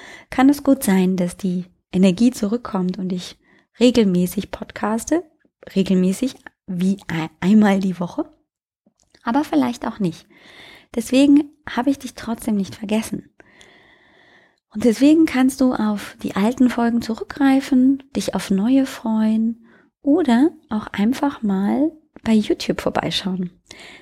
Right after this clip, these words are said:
Denn ich habe entdeckt, auch etwas,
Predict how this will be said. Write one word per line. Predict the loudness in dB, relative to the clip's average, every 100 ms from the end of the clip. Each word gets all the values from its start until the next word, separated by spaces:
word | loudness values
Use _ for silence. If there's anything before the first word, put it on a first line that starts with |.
| _ _ 0
Denn | 4 4 4 2 0
ich | 0
habe | 2 2
entdeckt, | 2 0 -2 -10 _ _ _ _ _ _ -20 -4
auch | -4 -2
etwas, | -4 -4 -2 -4 -4 -14